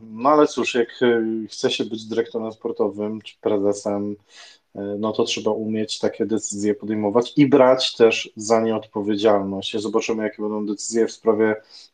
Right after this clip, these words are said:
Karola Borysa, a w międzyczasie użytkownik X nine, e, napisał nam tutaj w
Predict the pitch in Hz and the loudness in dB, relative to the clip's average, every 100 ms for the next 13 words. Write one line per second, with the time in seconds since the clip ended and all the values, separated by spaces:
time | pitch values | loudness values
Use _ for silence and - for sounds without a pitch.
0 | - 107 - 120 117 104 113 113 113 - | -8 0 4 6 6 6 6 4 4 4
1 | 151 165 113 113 123 120 117 120 120 135 | 6 6 4 -2 0 0 2 2 4 6
2 | 139 151 - _ _ _ _ 123 117 - | 6 6 0 _ _ _ _ -2 -2 2
3 | 123 113 110 120 - - 117 120 123 131 | 4 4 -2 -6 -6 0 4 4 2 0
4 | 127 120 110 110 110 107 107 - 107 - | -4 -4 -4 -4 -4 -4 -4 -8 -6 0
5 | - 123 131 131 117 110 113 - 110 117 | 4 6 6 4 2 2 0 -4 -2 4
6 | 117 120 120 - - | 6 6 2 -6 -4